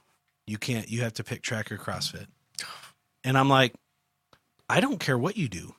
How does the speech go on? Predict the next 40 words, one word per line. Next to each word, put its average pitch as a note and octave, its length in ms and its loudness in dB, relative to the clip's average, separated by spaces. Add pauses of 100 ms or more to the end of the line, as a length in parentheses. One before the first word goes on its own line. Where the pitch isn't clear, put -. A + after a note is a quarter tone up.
Do E3+ 140 4
both. E3+ 480 0
Play D3+ 160 0
softball E3+ 520 2
too. F#3+ 240 -2
I A2+ 120 -2
don't G3+ 180 0
care G#2+ 180 -2
what G#2+ 180 -2
you F#2 120 -10
do. G2 300 -4 (380)
It's G#2+ 180 2
your E3 240 2
life." A2+ 560 -6 (800)
Um, F#2+ 640 -4 (320)
but A#2+ 80 -2
it A#2 160 0
just, B2+ 400 0
I A#2 80 -2
was A#2+ 180 0
like, A2 220 -4
"What D#3+ 220 -4
do G3 80 -2
you G#2 180 -2 (240)
mean D3 440 2 (100)
they A2+ 160 -4
can't G#2+ 400 -6
do A2 320 -4 (100)
multiple G#2+ 460 -6
things? - 600 -12 (120)
Like, G#2+ 240 -6
it's A#2+ 220 -4
their B2+ 260 0
life. A#2 640 -4 (580)
Why A#2 220 -2
would D#3 200 0
you C#3+ 120 0
hold C3 240 -2
them G#2+ 180 -2
back?" - 540 -10